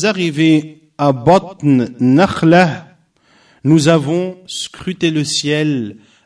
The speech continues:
à la recherche du croissant lunaire. Certains ont dit, ce croissant a trois nuits. D'autres ont dit, ce croissant a deux nuits.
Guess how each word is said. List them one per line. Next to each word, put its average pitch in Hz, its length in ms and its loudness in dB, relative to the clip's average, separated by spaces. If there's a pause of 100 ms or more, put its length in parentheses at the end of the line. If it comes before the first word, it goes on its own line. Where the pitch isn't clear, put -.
à 143 80 -2
la 143 100 2
recherche 139 600 -4
du 120 160 -8
croissant 120 420 -6
lunaire. 101 680 -10 (680)
Certains - 400 2
ont 196 140 6
dit, 220 560 0 (420)
ce - 220 -6
croissant 165 840 -6 (220)
a 120 80 -12
trois 123 360 -6
nuits. 107 340 -6 (680)
D'autres 196 440 0
ont 196 100 4
dit, 226 520 0
ce - 200 -8
croissant 160 800 -4
a 120 100 -8
deux 110 300 -10
nuits. 92 560 -18